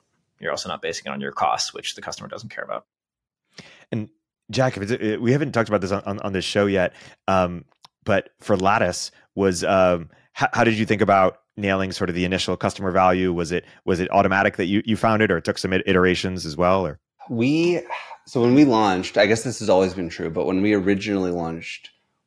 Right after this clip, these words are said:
Speaker 3: we were in, uh, a moment in time that was extremely competitive and undifferentiated. So we had, like,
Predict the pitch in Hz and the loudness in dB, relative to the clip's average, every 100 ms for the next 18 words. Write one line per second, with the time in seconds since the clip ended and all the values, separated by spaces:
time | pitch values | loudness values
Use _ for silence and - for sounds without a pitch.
0 | - 110 110 107 101 - - 98 95 95 | -4 -2 0 2 2 0 -6 -4 -2 -2
1 | - _ _ _ _ _ 90 87 50 50 | -4 _ _ _ _ _ -2 0 0 -4
2 | - _ - 107 110 113 117 110 101 92 | -8 _ -4 0 2 2 2 0 -2 -2
3 | 98 101 78 92 87 82 - - 101 - | 0 0 0 -2 -6 -8 -14 -10 -10 -10
4 | - - - 98 107 107 104 110 95 - | -12 -12 -10 -4 0 0 -2 -4 -6 -4
5 | 90 95 107 98 - 87 85 85 85 76 | -2 -2 -2 -2 -4 -4 -6 -6 -8 -8
6 | 82 - - - - - _ _ _ - | -8 -10 -8 -10 -12 -20 _ _ _ -12
7 | - 104 107 113 98 90 80 - | -4 0 2 2 2 0 0 -6